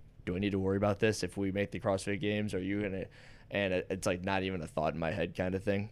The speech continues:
because I know what he does, I know how he acts, I know if he got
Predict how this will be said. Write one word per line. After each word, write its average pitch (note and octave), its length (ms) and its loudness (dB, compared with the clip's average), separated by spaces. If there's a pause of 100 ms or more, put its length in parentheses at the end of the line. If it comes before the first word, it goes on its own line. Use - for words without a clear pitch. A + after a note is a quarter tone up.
(100)
because F2 420 -2
I D#2 120 0
know A#1+ 300 -4
what C#2 140 -4
he C#2 60 -6
does, F#2+ 340 2
I E2 60 -4
know C2+ 240 -6
how D#2+ 200 -4
he D2+ 340 -8
acts, F#2 360 0
I D2+ 100 -2
know D#2+ 360 -2
if - 200 -6
he F2+ 100 -4
got D2+ 240 -2